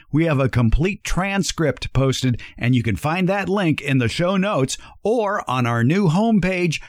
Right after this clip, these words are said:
garden basics dot net. That's where you can find that link as well as all the previous episodes of the Garden Basics with Farmer Fred podcast.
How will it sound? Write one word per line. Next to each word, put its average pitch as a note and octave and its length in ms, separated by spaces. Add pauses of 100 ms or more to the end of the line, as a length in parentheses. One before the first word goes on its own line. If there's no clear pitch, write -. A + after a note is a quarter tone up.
(160)
garden E3+ 520
basics C#3 500
dot A2+ 420
net. A2+ 380 (320)
That's E3+ 240
where G#3 160
you F3+ 160
can D#3+ 140
find E3+ 340
that D3 160
link D#3 300
as C3+ 140
well E3 220
as C#3 120
all G3 200
the E3+ 100
previous G3 580
episodes E3+ 600
of A#2+ 120
the A#2+ 80
Garden A#2+ 360
Basics A#2 460
with F#3+ 160
Farmer C#3 420
Fred D3 320
podcast. D#3 760